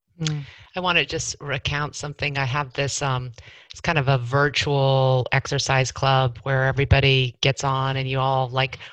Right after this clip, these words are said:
Speaker 2: run together or do yoga together or something. And I was so struck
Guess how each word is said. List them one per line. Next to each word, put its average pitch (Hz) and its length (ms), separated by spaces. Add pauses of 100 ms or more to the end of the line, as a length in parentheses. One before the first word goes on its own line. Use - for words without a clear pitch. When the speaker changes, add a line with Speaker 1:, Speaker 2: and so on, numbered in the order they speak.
(100)
Speaker 2:
run 143 300
together 135 420
or 139 60
do 143 80
yoga 135 340
together 135 420
or 135 60
something. 147 400
And 139 140
I 143 100
was 147 160
so 190 280
struck - 440